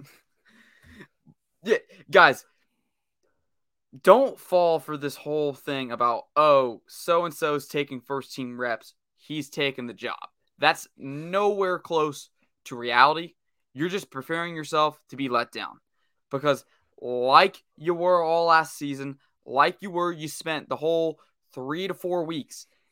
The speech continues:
after the S E C championship game praying and hoping that Stetson Bennett was not the quarterback, praying and hoping that when Todd Monken and Kirby Smart took to the podium in Miami, that they would say something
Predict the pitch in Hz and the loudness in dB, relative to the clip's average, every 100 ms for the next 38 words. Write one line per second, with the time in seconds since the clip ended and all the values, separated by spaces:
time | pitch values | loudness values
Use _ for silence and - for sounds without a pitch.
0 | _ 135 143 165 156 151 143 156 139 143 | _ 2 2 0 -4 -4 -4 -14 -6 -6
1 | 131 123 123 123 120 - _ _ 185 233 | -6 -16 -12 -10 -10 -14 _ _ 2 4
2 | 277 240 143 180 208 147 104 - _ 139 | 2 0 4 4 4 0 -4 -12 _ -6
3 | 143 175 151 131 151 143 127 135 147 - | 0 -2 -2 -4 -4 -2 -4 -2 0 -2
4 | - 135 120 110 _ _ - 226 277 277 | -4 -4 -2 -6 _ _ 0 2 2 2
5 | 175 202 190 170 156 143 - 180 190 151 | 2 2 2 -2 -4 -6 2 2 2 -2
6 | 160 165 143 _ _ - 127 131 160 156 | -8 -10 -16 _ _ -14 -12 -4 -4 -4
7 | - 156 - 175 - 135 - 151 160 147 | -2 -2 -2 -8 -14 -12 -2 -2 -2 -4
8 | 135 131 131 165 196 - _ _ 139 143 | -2 -2 -4 -8 -10 -14 _ _ -6 0
9 | 160 160 151 160 147 151 131 135 | 0 0 -2 -4 -2 -4 -6 -8